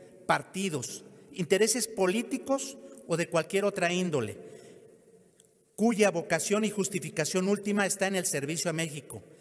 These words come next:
y en, y a las y los mexicanos, a quienes durante sus más de veintiocho años de existencia, este organismo nacional ha acompañado como un contrapeso institucional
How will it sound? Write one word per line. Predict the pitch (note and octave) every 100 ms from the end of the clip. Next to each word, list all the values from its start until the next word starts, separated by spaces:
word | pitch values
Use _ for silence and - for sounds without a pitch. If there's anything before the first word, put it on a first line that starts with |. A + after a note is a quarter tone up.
| - -
y | D3 F3
en, | G#3 G#3 - -
y | G3+ B3 - - -
a | D3+
las | E3 G#3+ G#3 -
y | E3
los | F3+ D#3+
mexicanos, | F3+ F#3 - D3+ D3 A#2+ - - - - - -
a | - C#3+
quienes | E3+ E3 D#3+
durante | C#3+ D3+ D3+ D3+
sus | B2 C#3
más | E3 G3 F#3+
de | F#3
veintiocho | D3 C#3 F3 F3 D#3+
años | E3+ D#3+
de | C#3
existencia, | A#2 C3 - F3 F#3 - G3+ G3 - - - -
este | E3+ F3 G3
organismo | D#3 D3+ F3 F3
nacional | D#3 C#3+ D3 D#3+ E3+
ha |
acompañado | E3+ D3+ - C#3 D#3 F3 F#3+ - - - - -
como | E3+ G#3
un | C#4 C#4
contrapeso | A3 G3+ - D#3+ - G#3 G#3 G#3+ G#3+
institucional | F3+ F3+ - F3+ E3 D3 D3+ D#3 F3+ G#3+